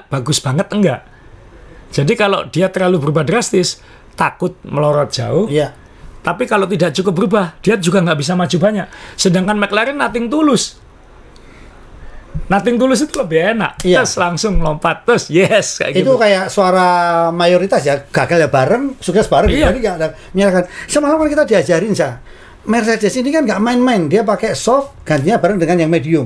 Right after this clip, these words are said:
Speaker 1: Iya.
Speaker 2: Ini kan mobil nggak main-main.
Speaker 1: Iya.
Speaker 2: Tapi saya juga berpikir, Mercedes itu kelemahannya di mana? Di power, tak? McLaren aja bisa kenceng gitu loh. Powernya juga sama.
Speaker 1: Di, di paket, <laughs>
Speaker 2: Nah,
Speaker 1: paket
Speaker 2: makanya
Speaker 1: keseluruhan
Speaker 2: itu. Ya,
Speaker 1: ini,
Speaker 2: ya,
Speaker 1: ya.
Speaker 2: ya, ya.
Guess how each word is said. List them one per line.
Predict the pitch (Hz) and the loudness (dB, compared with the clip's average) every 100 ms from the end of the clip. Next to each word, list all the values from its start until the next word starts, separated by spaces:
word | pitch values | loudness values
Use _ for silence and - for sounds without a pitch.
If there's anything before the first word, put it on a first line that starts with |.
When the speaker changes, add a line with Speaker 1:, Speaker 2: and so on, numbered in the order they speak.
| 107 | 0
Speaker 1:
Iya. | 160 143 | 0 0
Speaker 2:
Ini | - 277 | 0 0
kan | |
mobil | 311 185 | 2 2
nggak | 180 170 | 2 0
main-main. | 202 214 233 180 131 | 0 0 0 -2 -2
Speaker 1:
Iya. | 143 131 - | -2 -2 -4
Speaker 2:
Tapi | - 233 | -4 -2
saya | 302 285 | 0 0
juga | 233 185 | 2 2
berpikir, | 180 214 240 247 | 2 0 0 0
Mercedes | 254 233 226 | 0 0 0
itu | 277 | 2
kelemahannya | 269 247 269 | 0 0 0
di | 190 | 2
mana? | 196 233 214 165 | 2 2 0 -2
Di | 160 | 0
power, | 185 294 285 | 0 2 2
tak? | 190 127 - - - | 0 -6 -8 -18 -10
McLaren | - 226 214 | -2 0 2
aja | 208 190 | 2 2
bisa | 190 180 | 2 0
kenceng | 196 180 185 | 0 0 0
gitu | 175 147 | 0 0
loh. | 117 - - | -2 -6 -14
Powernya | - 165 156 165 | -4 0 2 2
juga | 151 165 | 0 0
sama. | 135 127 127 107 - - - - | 2 2 0 -2 -8 -20 -20 -8
Speaker 1:
Di, | 131 151 165 156 175 - - | 0 2 2 0 -6 -20 -2
di | 165 151 147 143 127 - - | 2 2 2 -2 -8 -18 -8
paket, | - 156 190 - | -6 -4 -6 -6
<laughs> | - - | -4 2
Speaker 2:
Nah, | 208 170 214 | 4 4 0
Speaker 1:
paket | 185 175 | -2 -2
Speaker 2:
makanya | 196 | -2
Speaker 1:
keseluruhan | 214 202 196 208 208 | 0 2 4 4 2
Speaker 2:
itu. | 226 | 2
Ya, | 240 | 0
Speaker 1:
ini, | 180 | 2
Speaker 2:
ya, | 196 | 0
Speaker 1:
ya. | 165 | -2
Speaker 2:
ya, | 127 120 | -4 -4
ya. | 123 | -2